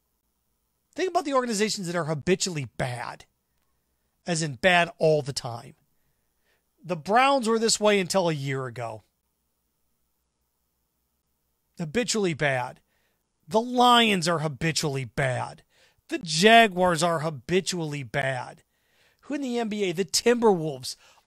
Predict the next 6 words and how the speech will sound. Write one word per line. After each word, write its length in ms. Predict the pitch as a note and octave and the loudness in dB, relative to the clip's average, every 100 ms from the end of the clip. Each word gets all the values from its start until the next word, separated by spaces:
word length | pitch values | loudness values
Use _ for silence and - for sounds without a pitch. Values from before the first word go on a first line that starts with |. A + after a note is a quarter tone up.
| - | -8
habitually 960 | - B3+ F3 C4 C4 - A#3+ G3+ F#3+ | -4 -4 -4 -8 -6 -4 -2 -2 -4
bad. 880 | C#3 - E3+ D3+ D#3 D3+ C#3 B2+ A#2 - _ _ _ _ _ _ _ _ - | -8 -8 -4 0 2 2 0 -4 -10 -20 _ _ _ _ _ _ _ _ -16
The 200 | F3+ C4+ | -6 -6
Jets, 640 | A#3+ F#3+ B3+ A#3+ - - - | -4 0 2 2 0 -6 -8
habitually 920 | D#3+ C#4 D4+ E4+ D#4 - C4+ A#3+ G#3+ F3+ | -8 -12 -6 -4 -4 -4 -4 -4 -4 0
bad. 520 | E3+ D#3+ C#3 B2 | 2 2 0 -4